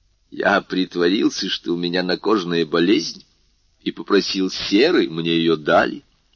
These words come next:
Дантес положил все вещи на стол и опустил голову, потрясенный упорством и силою этого ума.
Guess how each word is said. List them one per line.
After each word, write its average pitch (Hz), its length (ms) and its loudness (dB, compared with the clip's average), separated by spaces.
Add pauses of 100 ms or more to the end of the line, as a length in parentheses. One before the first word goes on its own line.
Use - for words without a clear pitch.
(1400)
Дантес 90 560 0
положил 90 420 0
все 98 220 -4
вещи 90 340 -2
на 82 140 -6
стол 104 440 -2 (1080)
и - 80 -10
опустил 92 600 -8
голову, 90 640 -2
потрясенный 110 1080 -2
упорством 107 920 -2
и 104 160 -8
силою 95 800 -6
этого 90 400 -10
ума. 85 320 -8